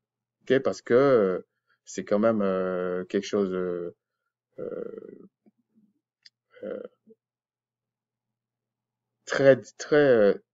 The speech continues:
personnel à la femme. Ok ? Donc, c'est, c'est, elle serait, elle, il y a des femmes, vraiment, c'est, c'est quand même important pour elles d'a-, d'avoir un enfant. C'est pour ça que je vous ai dit,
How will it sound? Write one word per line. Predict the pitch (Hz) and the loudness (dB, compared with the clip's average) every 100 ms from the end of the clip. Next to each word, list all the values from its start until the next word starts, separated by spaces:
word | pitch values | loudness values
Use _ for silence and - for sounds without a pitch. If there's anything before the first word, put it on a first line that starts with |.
| _ | _
personnel | 202 220 - 120 131 | 4 4 2 2 2
à | 113 | 2
la | 98 | 0
femme. | 101 95 87 _ _ _ _ _ _ _ _ _ _ _ _ _ | -2 -6 -8 _ _ _ _ _ _ _ _ _ _ _ _ _
Ok ? | - 107 - _ _ _ _ _ _ - | -8 -8 -8 _ _ _ _ _ _ -12
Donc, | 98 98 - - _ _ _ _ _ _ _ _ | -4 -2 -4 -8 _ _ _ _ _ _ _ _
c'est, | - - - - | -20 -20 -16 -16
c'est, | - - 104 - - - | -14 -10 -10 -10 -14 0
elle | 117 | 0
serait, | - - 127 117 - | 4 4 4 0 0
elle, | 120 - - 170 _ _ - | 0 -2 -16 -18 _ _ -14
il | 214 - _ | -14 -14 _
y | 113 | -2
a | 107 | 0
des | 107 | 0
femmes, | 101 170 170 | 0 0 0
vraiment, | 107 107 139 156 | -2 -2 -2 -4
c'est, | - 110 | -6 -6
c'est | 95 - | -6 -6
quand | 98 120 | -4 -2
même | 143 | 0
important | 104 110 110 131 | -4 -8 -8 -6
pour | - 123 | -4 0
elles | 131 | 0
d'a-, | 107 87 | 2 0
d'avoir | 98 101 113 | 0 0 -2
un | 104 | -2
enfant. | 101 - - _ _ _ _ _ _ _ | -4 -6 -16 _ _ _ _ _ _ _
C'est | - | -6
pour | - | 4
ça | |
que | 123 | 4
je | |
vous | 104 92 | 4 -2
ai | 98 | -4
dit, | 110 151 147 | -4 -8 -8